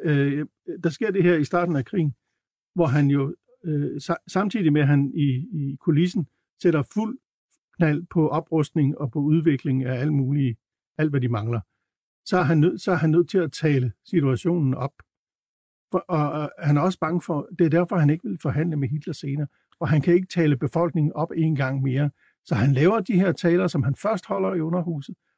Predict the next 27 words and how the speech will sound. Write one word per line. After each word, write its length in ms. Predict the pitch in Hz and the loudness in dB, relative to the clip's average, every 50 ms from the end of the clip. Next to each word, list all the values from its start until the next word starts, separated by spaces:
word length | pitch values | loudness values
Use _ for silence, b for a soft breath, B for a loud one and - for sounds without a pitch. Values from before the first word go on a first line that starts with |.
| _ _ - | _ _ -8
og 100 | 127 - | -6 -4
som 240 | - 156 147 127 - - | -2 -2 -2 -2 -2 -2
derefter 540 | 196 202 185 160 - 175 160 151 - 180 | 0 0 0 -2 0 0 -2 0 0 -2
bliver 200 | 160 156 160 147 | -2 -2 -2 -4
transmitteret 760 | 143 - 151 151 - - 165 143 - - 180 156 143 135 123 | -4 -4 -6 -6 -4 -4 -6 -6 -4 -4 -4 -2 -2 -4 -6
på 120 | - 151 139 | -8 -8 -6
B 60 | - 139 131 | -6 -6 -4
B 40 | 139 139 | -6 -6
C 280 | - - 151 147 156 160 - | -6 -6 -4 -4 -6 -8 -8
til 140 | - 139 107 | -8 -6 -4
hele 200 | 139 143 139 139 | -4 -4 -4 -4
befolkningen. 520 | 151 139 - - 135 135 120 - 127 _ _ _ _ _ _ _ _ _ _ _ _ _ _ _ _ - | -6 -10 -12 -14 -16 -16 -16 -20 _ _ _ _ _ _ _ _ _ _ _ _ _ _ _ _ _ -6
Øh, 260 | 151 147 135 120 113 101 - _ _ _ _ - | -4 -2 -2 -2 -4 -6 -10 _ _ _ _ -6
for 280 | - 165 156 156 - - | -4 -4 -4 -4 -6 -12
at 60 | 123 | -10
få 240 | - - 156 127 - _ _ _ _ _ _ _ - | -8 -6 -6 -6 -8 _ _ _ _ _ _ _ -6
de, 80 | 170 151 - _ _ _ - | -6 -6 -6 _ _ _ -4
dem 160 | 160 143 151 | -2 0 2
alle 200 | 156 185 233 240 | 2 0 0 0
sammen 280 | - 226 185 165 156 | 0 -2 -2 0 -2
med 120 | 156 156 170 | -2 -4 -4
sig, 240 | - 196 165 143 139 - _ _ _ _ _ _ _ _ - | -4 -4 -4 -4 -4 -6 _ _ _ _ _ _ _ _ -4
og 120 | 139 120 | -2 0
han, 300 | 139 143 139 139 147 254 _ _ _ _ _ _ _ _ _ _ _ _ _ _ _ _ _ _ _ - | 2 2 2 0 0 -4 _ _ _ _ _ _ _ _ _ _ _ _ _ _ _ _ _ _ _ -4
han 200 | - 117 165 180 | 0 2 2 2
er 80 | 196 - | 2 0
ærlig. 400 | - 156 170 202 254 262 220 127 | 0 0 2 2 2 0 0 -2